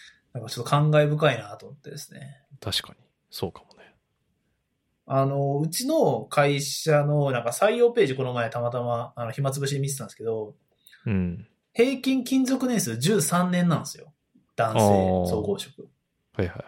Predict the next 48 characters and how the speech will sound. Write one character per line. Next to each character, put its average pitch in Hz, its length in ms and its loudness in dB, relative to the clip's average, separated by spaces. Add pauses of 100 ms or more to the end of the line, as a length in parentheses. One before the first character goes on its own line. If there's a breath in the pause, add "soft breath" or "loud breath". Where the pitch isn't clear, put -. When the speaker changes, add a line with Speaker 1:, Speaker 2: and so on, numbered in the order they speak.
Speaker 2:
い。 - 40 -20 (760)
Speaker 1:
あ、 123 100 0
意 139 80 6
外 453 240 6
と 508 120 6
短 403 320 2
い。 294 40 0
い - 240 -10
や、 156 100 0
ど 208 160 4
う - 40 4
な 131 80 0
の - 40 -6
か 113 120 6
な 95 100 4
と - 100 -4
か、 131 60 -8
Speaker 2:
う - 20 -4
ん。 123 40 -6
Speaker 1:
ま 117 40 -2
あ、 113 40 -4
そ - 100 0
れ 226 60 6
は 214 60 6
さ 214 120 4
て 139 80 -2
お 113 80 -6
き。 - 100 -10
Speaker 2:
い 113 200 -8
や、 - 40 -20 (100)
短 104 280 -2
い 85 80 -2 (100)
感 82 160 -12
じ - 160 -16
だ - 60 -16
ね。 - 100 -20 (640)
う - 40 -10
ん。 - 80 -10 (2000)
Speaker 1:
あ、 156 180 4
あ - 40 2
と - 80 -4
三 269 300 2
年 294 220 2
か 240 160 6
と 127 100 -6
思 113 100 -10
っ - 60 -20
て。 - 240 -20